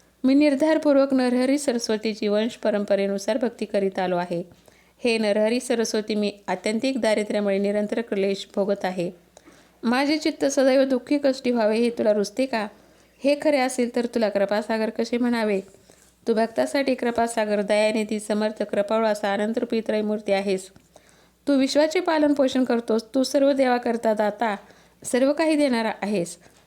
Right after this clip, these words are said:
जर तू सर्व देवांचा दाता आहेस, मग मी तुझ्याशिवाय अन्य कोणाकडे काय मागू, का हात पसरू? जर तू सर्वज्ञ आहेस, विश्वाचे पोषण करतोस,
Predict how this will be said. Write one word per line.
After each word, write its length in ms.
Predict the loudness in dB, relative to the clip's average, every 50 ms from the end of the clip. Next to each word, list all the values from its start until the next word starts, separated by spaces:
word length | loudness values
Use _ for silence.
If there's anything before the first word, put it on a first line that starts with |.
| _ _ _ -4 -2
जर 200 | 0 0 0 0 0 2
तू 200 | 2 4 4 4
सर्व 460 | 2 2 2 2 2 4 4 4 4
देवांचा 480 | 4 2 2 2 2 0 0 0 0 0
दाता 320 | 0 0 -2 -2 -2 -4
आहेस, 440 | -6 -4 -4 -4 -2 -2 -4 -6 -10 _ _
मग 100 | -4 -4
मी 160 | -2 -2 -4
तुझ्याशिवाय 540 | -2 -2 -2 -2 -2 -2 -2 -2 -2 -2 0
अन्य 120 | 0 -2 -4
कोणाकडे 460 | -2 -4 -4 -4 -4 -4 -4 -6 -4
काय 220 | -4 -2 -2 0
मागू, 320 | 0 0 0 0 0 -2 -2 -4 -10 _ -20 _ _ _ _ _ _ _ -4
का 100 | -2 -2
हात 180 | -2 0 -2 -4 -2 -2 -4
पसरू? 340 | -4 -4 -2 -4 -4 -4 -4 -6 -14 -20 _ _ _ _ _ -4
जर 200 | 0 2 2 2 2 0
तू 60 | -2
सर्वज्ञ 460 | 2 4 4 4 4 2 2 0 0
आहेस, 400 | 0 0 0 0 -2 -2 -4 -8 -6 -4
विश्वाचे 400 | -4 -4 -2 -2 -2 0 0 -2
पोषण 380 | -2 0 0 0 0 0 -4 0
करतोस, 540 | 0 -2 -2 0 0 0 0 0 -2 -6